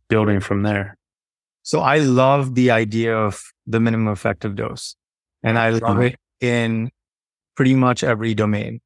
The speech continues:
Speaker 2: I think it holds
Speaker 1: <laughs>
Speaker 2: right? It holds true in health. It holds true in,
Speaker 1: Mm-hmm.
Speaker 2: it holds true in relationships.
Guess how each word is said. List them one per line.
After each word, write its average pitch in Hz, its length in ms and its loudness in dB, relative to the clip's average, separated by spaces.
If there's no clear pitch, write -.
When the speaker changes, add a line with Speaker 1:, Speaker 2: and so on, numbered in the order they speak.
Speaker 2:
I 110 100 -2
think 113 220 -2
it 113 140 -2
holds 113 260 -2
Speaker 1:
<laughs> 120 720 0
Speaker 2:
right? 123 220 2
It 123 140 0
holds 120 300 -6
true 120 220 0
in 110 120 0
health. 160 520 0
It 160 160 -6
holds 117 260 -16
true 113 280 0
in, 110 500 -4
Speaker 1:
Mm-hmm. 165 80 -12
Speaker 2:
it 123 120 -2
holds 107 340 -8
true 110 200 -6
in 104 100 -6
relationships. 147 920 -2